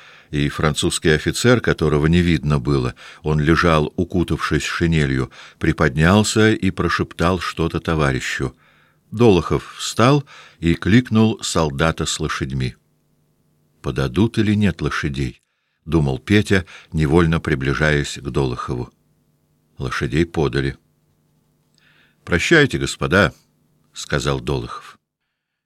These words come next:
Петя хотел сказать "добрый вечер" и не мог договорить слова. Офицеры что-то шепотом говорили между собою.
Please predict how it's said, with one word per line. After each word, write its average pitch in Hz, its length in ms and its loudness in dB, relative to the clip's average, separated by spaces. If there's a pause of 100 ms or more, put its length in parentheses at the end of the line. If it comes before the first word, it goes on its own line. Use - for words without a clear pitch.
(320)
Петя 120 260 4
хотел 117 380 2
сказать 110 720 2
"добрый 101 460 4
вечер" 98 540 2 (680)
и 95 100 2
не 95 120 6
мог 92 240 4
договорить 87 520 2
слова. 67 480 -4 (760)
Офицеры 101 580 0
что-то 92 380 -2
шепотом 90 580 -2
говорили 85 460 2
между 82 320 -2
собою. 69 560 -4